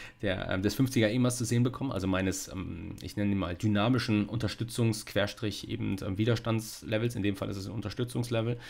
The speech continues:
Also solange wir drüber handeln, ist der Vorteil long, solange wir drunter handeln, ist der Vorteil short. Auch das hatten wir gestern schon gesehen, hier zum Beispiel,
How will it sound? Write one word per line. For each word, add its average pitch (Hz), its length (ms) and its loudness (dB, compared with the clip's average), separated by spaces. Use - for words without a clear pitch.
Also 98 160 -2
solange 104 340 4
wir 101 180 8
drüber 120 520 6
handeln, 127 460 6
ist - 100 -10
der 101 80 2
Vorteil 98 320 2
long, 123 220 4
solange 104 260 2
wir 98 80 2
drunter 104 300 0
handeln, 101 180 0
ist - 120 -6
der 87 80 -2
Vorteil - 340 -6
short. 120 420 -2
Auch - 80 -10
das - 220 -2
hatten - 100 -4
wir 101 80 -2
gestern 117 320 0
schon 107 160 0
gesehen, 104 300 4
hier 117 160 0
zum 110 160 0
Beispiel, 113 400 2